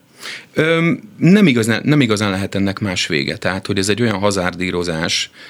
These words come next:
egy olyan történelmi hazárdjáték, amiben aztán pláne most a, a, a, az Ukrajna elleni orosz agresszióval,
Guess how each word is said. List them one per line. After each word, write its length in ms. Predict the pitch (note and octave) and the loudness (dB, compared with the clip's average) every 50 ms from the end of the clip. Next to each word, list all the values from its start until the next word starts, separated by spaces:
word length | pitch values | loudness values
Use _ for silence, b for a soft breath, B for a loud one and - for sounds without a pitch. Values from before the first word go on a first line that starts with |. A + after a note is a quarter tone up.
| B B | B B
egy 140 | - F#2+ F#2+ | -4 0 0
olyan 160 | G2+ F#2+ F#2 | 0 0 0
történelmi 440 | - - G2+ - - G2 F2+ E2+ E2+ | -2 -2 -4 -2 -2 -4 -2 -2 -2
hazárdjáték, 800 | E2+ F#2 F#2 F2+ E2+ E2+ D#2+ D#2 E2+ F#2+ F2+ - - F2+ E2 - | -2 -4 -4 -2 -2 -4 -4 -6 -6 -8 -8 -6 -6 -8 -6 -4
amiben 180 | F2 F2+ E2 F2 | -6 -2 -2 -2
aztán 240 | E2 - - E2+ D#2 | -2 -2 -6 -6 -2
pláne 320 | - G#2 G#2 A2 G2 E2+ | -2 -2 -2 -2 -4 -6
most 240 | E2 D2 D2 - - | -6 -6 -6 -6 -6
a, 220 | D#2+ E2 D#2 - - - | -6 -6 -6 -8 -12 -14
a, 260 | - F2+ E2+ E2 E2+ - B B B B B B B _ - | -12 -10 -8 -10 -10 -12 B B B B B B B _ -8
a, 300 | D#2 E2 E2 E2 E2 D#2+ - | -6 -6 -6 -6 -8 -8 -6
az 200 | - E2 D#2 - | -6 -6 -6 -6
Ukrajna 420 | - - G2 - F#2 E2+ D#2+ E2 | -8 -10 -8 -4 -4 -2 -2 -2
elleni 480 | E2+ E2+ D#2+ D#2+ E2 E2 E2+ E2+ - - - | -2 -2 -2 -2 -2 -4 -4 -4 -6 -8 -12
orosz 320 | - - - F2+ E2 - | -10 -8 -6 -6 -4 -4
agresszióval, 1600 | E2+ E2 - E2+ D#2 - - - E2+ D#2 D#2+ F2 - - - - - C2+ - - - - - - - - - - - G2+ F2 F2 | -4 -4 -2 -2 0 0 -2 -2 -4 -6 -6 -6 -10 -14 -14 -12 -12 -10 -10 -10 -10 -12 -12 -12 -12 -12 -10 -6 -4 -2 -2 -4